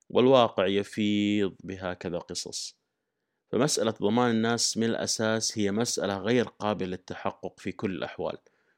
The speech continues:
وليست حكر على الأصدقاء الإلكترونيين. وفعليًا أرى العكس، أنك تقدر تعرف أشياء كثيرة عن الناس في مواقع التواصل أكثر بكثير من الم-، من الواقع، بحكم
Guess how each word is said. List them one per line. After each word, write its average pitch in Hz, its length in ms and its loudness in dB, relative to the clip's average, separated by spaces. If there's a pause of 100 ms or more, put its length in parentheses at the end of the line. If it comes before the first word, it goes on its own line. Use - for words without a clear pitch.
(120)
وليست 113 440 0
حكر 110 480 -4
على 90 180 -4
الأصدقاء - 600 -6
الإلكترونيين. 85 840 -6 (1080)
وفعليًا 143 720 2
أرى 113 100 2
العكس، - 680 0 (1300)
أنك 101 360 -4 (120)
تقدر 127 720 0 (440)
تعرف 95 720 0
أشياء - 380 0
كثيرة 139 500 0
عن 104 140 0
الناس 107 300 -4
في 107 100 -8
مواقع 104 340 -4
التواصل 107 640 -2 (460)
أكثر 131 360 0
بكثير 110 480 -2
من 110 80 2
الم-، 98 300 -2 (100)
من 98 180 -4
الواقع، 92 460 -4 (500)
بحكم 160 440 -2